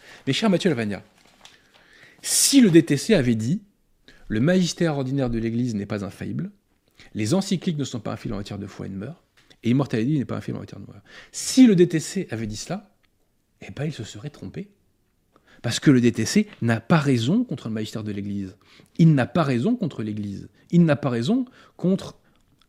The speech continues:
un, un enseignement qui relève de l'autorité de notre Seigneur Jésus-Christ, Mathieu Lavagna. Vous, vous ag-, vous cherchez à vous agripper à des théologiens parce que vous savez que le magistère de l'Église, c'est-à-dire l'enseignement de l'Église, vous donne tort.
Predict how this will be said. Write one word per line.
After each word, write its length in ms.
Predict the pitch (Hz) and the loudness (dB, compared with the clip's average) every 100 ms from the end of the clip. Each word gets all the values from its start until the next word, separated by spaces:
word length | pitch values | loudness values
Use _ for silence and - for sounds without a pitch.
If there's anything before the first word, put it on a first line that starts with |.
| _ | _
un, 340 | 127 123 107 78 76 64 | -4 -2 -4 -10 -16 -10
un 140 | 113 | -4
enseignement 540 | 131 123 127 117 143 214 | -4 -2 -2 0 0 0
qui 500 | - - 147 131 - _ | -4 -8 -4 -4 -8 _
relève 440 | - 98 123 185 | -8 0 2 2
de 100 | 170 | 2
l'autorité 540 | 135 123 113 120 110 165 | 4 2 0 -4 -4 -4
de 40 | |
notre 220 | 151 - | -4 -6
Seigneur 220 | 113 120 113 | -12 -10 -10
Jésus-Christ, 360 | 98 - - | -10 -12 -12
Mathieu 220 | 98 - | -14 -14
Lavagna. 380 | 90 92 - - _ _ _ - - - - _ | -16 -16 -18 -20 _ _ _ -20 -20 -20 -20 _
Vous, 120 | 113 131 | -4 0
vous 240 | 139 123 | 2 4
ag-, 240 | 180 160 135 | 4 2 -2
vous 140 | 123 | -2
cherchez 420 | - 175 - 185 | 0 0 2 2
à 60 | 131 | 2
vous 220 | 110 117 | 0 2
agripper 500 | 165 147 151 - 151 | 2 2 -2 0 -2
à 80 | 110 | -2
des 100 | 101 | -6
théologiens 640 | - 202 180 135 117 110 - - - - | 4 8 8 6 2 2 0 -6 -18 -8
parce 160 | 127 - | -8 -4
que 100 | 139 | -4
vous 140 | 113 | -4
savez 420 | 110 - 147 147 165 | -4 -2 0 0 -2
que 160 | - | -6
le 120 | 104 | -2
magistère 380 | 104 143 135 135 | 2 2 2 -2
de 80 | 113 | -2
l'Église, 260 | 107 113 110 | 0 -2 -2
c'est-à-dire 260 | 104 101 | -4 0
l'enseignement 480 | 113 160 165 151 135 | 8 8 8 2 2
de 80 | 117 | 2
l'Église, 340 | 104 104 139 - | -2 -4 -8 -10
vous 120 | 107 | -8
donne 260 | 101 95 92 | -6 -6 -2
tort. 460 | - 117 98 - | 0 0 0 -10